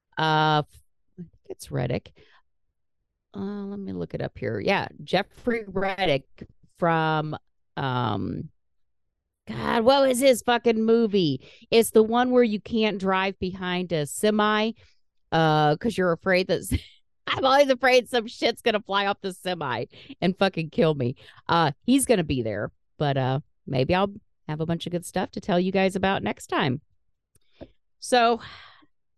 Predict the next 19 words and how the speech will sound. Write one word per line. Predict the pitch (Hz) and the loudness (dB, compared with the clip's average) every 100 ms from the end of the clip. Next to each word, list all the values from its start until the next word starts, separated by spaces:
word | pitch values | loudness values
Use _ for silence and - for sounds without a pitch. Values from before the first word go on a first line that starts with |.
| _ 262 | _ -10
I | 269 269 | -8 -8
think | 240 226 | -10 -8
that's | 196 - | -10 -10
probably | - 185 185 180 185 | -8 -6 -6 -6 -8
gonna | 175 165 | -6 -10
be | 156 170 170 | -8 -6 -6
about | 160 160 170 - | -4 -2 -2 2
it | 175 - | 0 0
for | - 160 | -4 -4
this | 156 180 170 - - | -2 0 0 -2 -6
one. | 147 139 139 160 - _ _ _ _ _ - | -2 0 0 -2 -6 _ _ _ _ _ -4
Um, | 135 131 131 131 131 131 - _ _ _ _ _ - | 0 2 6 6 6 4 0 _ _ _ _ _ 0
but | 165 - - _ - - - _ _ _ _ - | 0 0 -10 _ -20 -20 -20 _ _ _ _ 4
yes, | 262 254 - | 6 6 2
Final | 240 269 269 | 4 6 6
Destination. | 247 240 247 233 220 - 131 139 | 6 4 2 4 4 4 2 4
Yes, | 196 180 | 0 -2
perfect. | - 180 - 123 - _ _ - - - | -4 -4 -2 -6 -6 _ _ -20 -16 0
Uh, | 180 165 | 4 4